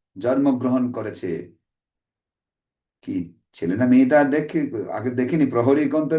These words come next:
দৌড়ে গিয়ে খবর দিয়েছে। আর কংস তো অপেক্ষা করছে, তার ঘুম নেই, কিচ্ছু নেই, সে কি অপেক্ষা করছে, কখন সংবাদ আসবে, কখন সংবাদ আসবে, কখন সংবাদ আসবে।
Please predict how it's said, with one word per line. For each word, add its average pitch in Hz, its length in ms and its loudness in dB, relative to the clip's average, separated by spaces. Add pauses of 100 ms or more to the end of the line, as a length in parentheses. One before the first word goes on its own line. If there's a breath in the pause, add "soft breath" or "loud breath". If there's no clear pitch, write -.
দৌড়ে 139 380 2
গিয়ে 151 180 0
খবর 143 280 -4
দিয়েছে। 123 340 -4 (1040)
আর - 520 -2 (140)
কংস 123 340 0
তো 143 140 0
অপেক্ষা 151 300 -2
করছে, - 560 -6 (160)
তার 113 300 -2
ঘুম 113 220 -4
নেই, 127 400 4
কিচ্ছু 127 360 -4
নেই, 131 500 2 (460)
সে 117 200 -10
কি 143 140 -2
অপেক্ষা 143 280 -4
করছে, 151 280 -6 (760)
কখন 170 340 -2
সংবাদ 131 440 0
আসবে, 90 520 -6
কখন 135 280 -4
সংবাদ 113 380 -2
আসবে, 92 440 -4
কখন 113 300 -6
সংবাদ 104 360 -6
আসবে। 85 280 -10